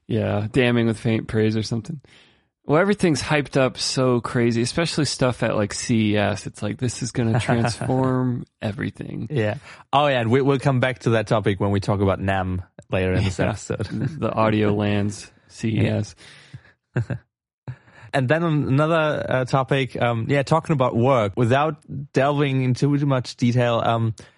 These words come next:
Speaker 2: so at the company that I'm doing some development, uh, some, some software development for right now, th-, so they were, um, recording some videos, some teaching videos, mostly internal, but also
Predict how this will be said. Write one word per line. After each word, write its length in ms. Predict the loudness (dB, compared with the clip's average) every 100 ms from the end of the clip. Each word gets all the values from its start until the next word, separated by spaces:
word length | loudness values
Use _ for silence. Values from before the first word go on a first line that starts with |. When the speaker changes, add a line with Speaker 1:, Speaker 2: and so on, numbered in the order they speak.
| _ _ -18
Speaker 2:
so 520 | -2 2 2 2 0 -2
at 200 | -4 _
the 100 | -6
company 480 | 0 0 0 0 2
that 120 | 2
I'm 680 | 0 0 0 2 0 -2 -4 -8
doing 200 | -2 0
some 640 | 0 0 0 2 0 -2 -2
development, 560 | 0 2 0 0 -2
uh, 160 | -2 -2
some, 220 | -4 -4
some 140 | -2 -2
software 300 | -2 0 0
development 420 | 2 0 0 -2
for 160 | 0
right 140 | 0 0
now, 160 | 0 -2
th-, 160 | -4
so 160 | -2 0
they 140 | 2
were, 400 | 2 2 2 0
um, 500 | 0 0 -2 -4 -4
recording 680 | -4 -4 0 0 2 0 0
some 340 | -2 0 0 0
videos, 440 | 2 2 2 0
some 180 | -2 -6
teaching 420 | -2 -2 0 0
videos, 560 | 2 2 0 -2 -6 -2
mostly 460 | 2 2 0 0
internal, 460 | 0 0 0 2 2
but 160 | 0 -2
also 800 | 0 2 0 0 2 2 0 -4